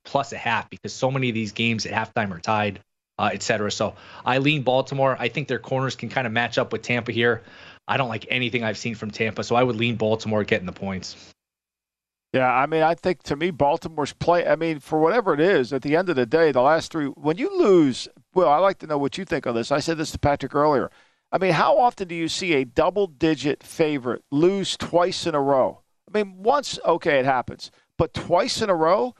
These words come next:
Speaker 2: that's an indication you're not a good team.
Speaker 1: Yeah, and I think it's, it's only happened, like, a handful of times since nineteen ninety, something like that. I don't have the stat in front of me. But, yeah, usually when you're,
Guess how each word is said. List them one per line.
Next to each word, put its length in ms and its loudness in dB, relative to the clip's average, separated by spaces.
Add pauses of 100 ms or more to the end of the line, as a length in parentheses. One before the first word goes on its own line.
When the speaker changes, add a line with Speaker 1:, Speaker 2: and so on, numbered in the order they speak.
(160)
Speaker 2:
that's 240 -2
an 120 -4
indication 580 -2
you're 120 -2
not 180 2
a 60 -4
good 220 -4
team. 380 -6 (1500)
Speaker 1:
Yeah, 200 2
and 100 0
I 40 -8
think 280 -6
it's, 260 -16
it's 220 -6
only 160 0
happened, 340 -4
like, 140 -6
a 60 -6
handful 440 -2
of 100 -4
times 340 -2
since 260 -6
nineteen 320 0
ninety, 240 0
something 180 -6
like 80 -8
that. 140 2
I 40 2
don't 100 -2
have 120 -2
the 60 -6
stat 280 0
in 80 -8
front 200 0
of 40 -2
me. 80 0
But, 180 2
yeah, 140 4
usually 400 2
when 140 0
you're, 120 -2